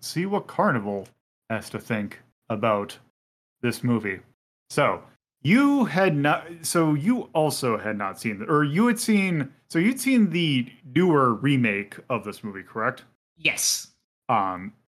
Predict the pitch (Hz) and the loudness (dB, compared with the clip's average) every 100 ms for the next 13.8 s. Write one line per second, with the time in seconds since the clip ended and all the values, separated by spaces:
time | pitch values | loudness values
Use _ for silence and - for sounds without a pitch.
0 | _ 151 143 139 135 147 139 123 120 113 | _ 0 2 2 0 0 2 4 4 2
1 | 107 151 139 139 139 127 117 117 113 104 | -4 -4 0 0 0 0 2 2 2 2
2 | 101 98 98 92 _ - 107 92 90 95 | 0 -4 -8 -14 _ -10 -8 -8 -10 -16
3 | - _ _ - 147 - 131 110 107 104 | -18 _ _ -4 -4 2 4 4 2 -2
4 | - _ _ _ - _ _ _ - 95 | -10 _ _ _ -20 _ _ _ -8 -6
5 | 104 123 151 123 101 95 - - _ 151 | -4 0 2 2 -2 -6 -10 -20 _ 0
6 | 156 170 180 156 127 135 - 139 156 143 | 2 4 4 4 2 -2 -6 -4 -2 -4
7 | - 143 139 151 139 120 127 127 123 120 | -2 -4 -2 -2 -2 -4 -4 -2 -2 -2
8 | 127 - - 127 123 170 143 113 95 - | -4 -4 -4 -4 0 2 4 2 0 -2
9 | - - - - - 147 147 - 147 135 | -6 -10 -20 -20 -4 0 2 2 0 0
10 | 135 123 - 151 139 143 135 127 - _ | 0 0 0 0 2 0 0 -2 -8 _
11 | _ _ _ - - - 139 131 - - | _ _ _ -2 -2 0 0 0 -2 -6
12 | 127 123 - - - 135 131 127 120 123 | -6 -6 -12 -20 -6 -2 0 -2 -4 -4
13 | 131 120 127 123 113 120 113 | -4 -2 -2 -2 -4 -8 -10